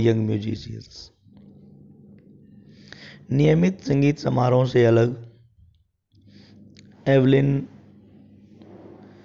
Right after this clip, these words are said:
जेलों में, कैदखानों में और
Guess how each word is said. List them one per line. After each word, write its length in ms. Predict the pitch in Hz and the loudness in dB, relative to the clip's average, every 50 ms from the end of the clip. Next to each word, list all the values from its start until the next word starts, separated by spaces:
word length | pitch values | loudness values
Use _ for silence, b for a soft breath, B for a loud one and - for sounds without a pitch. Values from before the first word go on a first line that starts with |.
| 98 B B B B B B B B B _ _ _ _ _ _ _ _ _ _ _ _ _ _ _ _ _ _ _ _ _ _ _ - - - - - - - - 120 | -20 B B B B B B B B B _ _ _ _ _ _ _ _ _ _ _ _ _ _ _ _ _ _ _ _ _ _ _ -20 -20 -20 -20 -20 -20 -12 -6 -2
जेलों 400 | 113 113 127 131 127 131 135 135 | 0 2 4 4 4 4 2 2
में, 280 | 135 135 135 135 143 151 - - - - - - - - - - - - | 0 -2 -2 -4 -6 -8 -12 -20 -20 -20 -20 -20 -20 -20 -20 -20 -14 -6
कैदखानों 560 | - 123 123 113 117 - - - 123 127 127 127 | -2 -2 0 -2 -2 -4 -4 -2 0 0 0 0
में 280 | 131 131 131 135 135 - - - - - - - - | 0 0 -2 -2 -4 -6 -10 -20 -20 -20 -14 -4 0
और 140 | 120 127 | 0 0